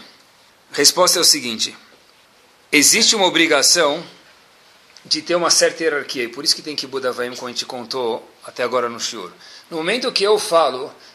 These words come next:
meu filho é igual ao meu brother, ficou igual, tete a tete, eu e ele, a gente tá no mesmo nível.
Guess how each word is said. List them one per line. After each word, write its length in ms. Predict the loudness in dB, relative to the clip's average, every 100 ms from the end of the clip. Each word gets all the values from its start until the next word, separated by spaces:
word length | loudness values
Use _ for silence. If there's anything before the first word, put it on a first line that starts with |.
| -4
meu 200 | -2 -2
filho 540 | -2 -4 -4 -4 -6 -8
é 80 | -8
igual 320 | 0 2 2
ao 80 | -2
meu 180 | -4 -4
brother, 480 | 0 0 0 -6
ficou 320 | -10 -12 -4 -4
igual, 400 | -2 0 0 0
tete 280 | -4 -2 -2
a 60 |
tete, 320 | -2 -4 -4
eu 120 | -6 -4
e 60 |
ele, 100 | -6
a 40 | -2
gente 140 | -2
tá 80 | -2
no 80 | -6
mesmo 300 | -8 -8 -8
nível. 400 | -10 -10 -10